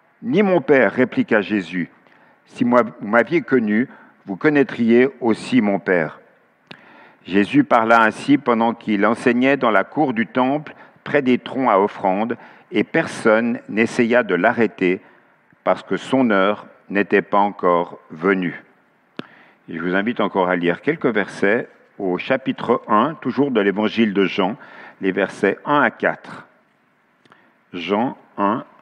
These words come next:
un à quatre. Au commencement était celui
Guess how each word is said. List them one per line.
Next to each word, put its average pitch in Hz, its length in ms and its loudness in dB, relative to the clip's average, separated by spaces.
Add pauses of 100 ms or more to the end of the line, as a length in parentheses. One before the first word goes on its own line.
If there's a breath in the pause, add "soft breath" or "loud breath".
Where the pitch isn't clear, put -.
(140)
un 120 300 -2
à 98 120 -2
quatre. - 540 -8 (2000 loud breath)
Au 123 140 2
commencement 190 720 2
était 143 240 2
celui 196 560 2